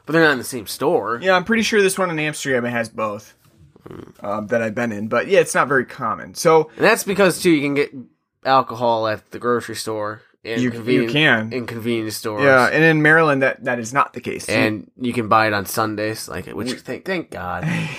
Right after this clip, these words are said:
Speaker 2: <laughs>
Speaker 1: I would hate to,
Speaker 2: If
Speaker 1: like,
Speaker 2: you really
Speaker 1: football,
Speaker 2: need
Speaker 1: I
Speaker 2: it on Sundays, you can't do it in some s-, some states.
Speaker 1: Mm.
Speaker 2: They won't let you.
Speaker 1: Well, football Sunday, come on.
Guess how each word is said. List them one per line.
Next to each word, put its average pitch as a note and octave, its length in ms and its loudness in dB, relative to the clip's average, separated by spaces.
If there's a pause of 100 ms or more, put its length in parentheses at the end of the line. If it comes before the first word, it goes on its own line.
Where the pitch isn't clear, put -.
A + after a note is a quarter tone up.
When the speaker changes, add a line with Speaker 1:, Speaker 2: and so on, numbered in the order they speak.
(200)
Speaker 2:
<laughs> - 400 -20
Speaker 1:
I B2+ 80 4
would D3+ 140 6
hate F3 180 4
to, E3 60 4
Speaker 2:
If D3+ 60 6
Speaker 1:
like, D#3+ 80 2
Speaker 2:
you F3 60 -2
really F3+ 200 6
Speaker 1:
football, F3 160 6
Speaker 2:
need G3 80 6
Speaker 1:
I - 20 6
Speaker 2:
it E3 80 2
on D3+ 200 2
Sundays, F3 720 0 (360)
you A2 120 -10
can't C3+ 280 0
do F3+ 140 8
it F3+ 80 6
in G#2+ 60 -6
some A#2 220 -4
s-, - 260 -12
some A2 240 -6
states. - 560 -6
Speaker 1:
Mm. - 120 -10
Speaker 2:
They G2+ 80 -4
won't B2+ 200 -2
let D#3+ 200 2
you. B2 160 -2
Speaker 1:
Well, G#2 300 -4 (2500)
football A#2+ 480 2
Sunday, G2 440 -2
come B2 160 -10
on. F2 200 -4